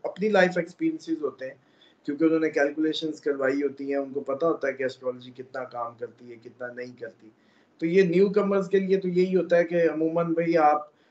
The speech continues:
जब एस्ट्रोलॉजी को समझते नहीं हैं, आप इसको सही नहीं समझते, आप इसको समझते भी गुनाह है, आप इसको, इसकी साइंस को भी नहीं समझते, तो फिर आप इधर इस,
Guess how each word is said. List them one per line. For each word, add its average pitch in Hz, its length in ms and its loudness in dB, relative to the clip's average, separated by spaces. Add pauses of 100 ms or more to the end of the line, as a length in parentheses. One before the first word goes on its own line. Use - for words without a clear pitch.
(140)
जब 147 160 -2
एस्ट्रोलॉजी 147 440 -2
को 147 120 -4
समझते 147 540 -4
नहीं 143 220 -2
हैं, 143 120 0
आप 139 340 2
इसको 143 220 -4
सही 147 360 -4
नहीं 151 100 -4
समझते, 139 540 -4
आप 135 320 0
इसको 135 280 -8
समझते 139 440 -8
भी 143 120 -6
गुनाह 131 420 -10
है, 131 160 -6
आप 127 340 -2
इसको, 131 520 -6 (320)
इसकी 135 240 -8
साइंस 147 380 0
को 156 120 0
भी 151 120 -4
नहीं 147 100 -6
समझते, 131 640 -4 (440)
तो 165 60 -2
फिर 185 240 0
आप 175 260 6
इधर 165 320 2
इस, - 280 -10